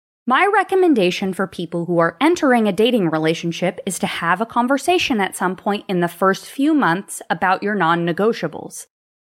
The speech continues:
The examples above can be considered non-negotiable for some people. Before you become too attached to one another and start making longer-term plans, you want to make sure that you're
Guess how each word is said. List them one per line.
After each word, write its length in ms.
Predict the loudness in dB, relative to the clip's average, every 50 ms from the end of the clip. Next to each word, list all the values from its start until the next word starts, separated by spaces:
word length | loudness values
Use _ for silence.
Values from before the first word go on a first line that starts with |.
| _
The 120 | 2 2 2
examples 480 | 2 2 2 2 2 4 2 4 4
above 340 | 2 2 2 2 2 2 0 -2 -8 -20 _ -4
can 240 | 0 2 2 2
be 120 | 2 0 0
considered 720 | 0 0 0 0 0 0 -2 0 2 2 2 2 2 0
non-negotiable 880 | 2 2 2 2 2 0 0 0 0 0 0 0 0 0 0 0 -2
for 160 | -4 -4 -8 -6
some 240 | -2 -2 -2 -2
people. 400 | -2 -4 -6 -6 -6 -8 -8 -10 -12 _ _ _ _ _ _ _ _ _
Before 320 | -2 -2 0 2 2 2 2
you 140 | 2 2 0
become 380 | 0 -2 -2 0 0 0 0
too 240 | 0 0 0 0 0
attached 420 | 0 0 0 0 0 -2 -2 -2
to 80 | 0 2
one 160 | 2 2 2
another 460 | 2 2 2 2 2 2 0 0 -2 -6 -8 -6
and 140 | -6 -6 -4
start 320 | -4 -2 -2 -2 0 0
making 320 | -2 -2 -2 -2 -2 0
longer-term 600 | 2 2 2 2 2 0 0 0 -2 -2 -2 -2 -2
plans, 520 | -2 0 0 2 2 2 0 0 -2 -6 -10 -14 -18 -18 -6 _
you 120 | 0 0
want 220 | 2 2 0 0 2
to 180 | 2 0 0
make 120 | 0 -2 -4
sure 340 | -8 -8 -4 0 0 2
that 180 | 2 2 0 0
you're 220 | 0 0 0 -2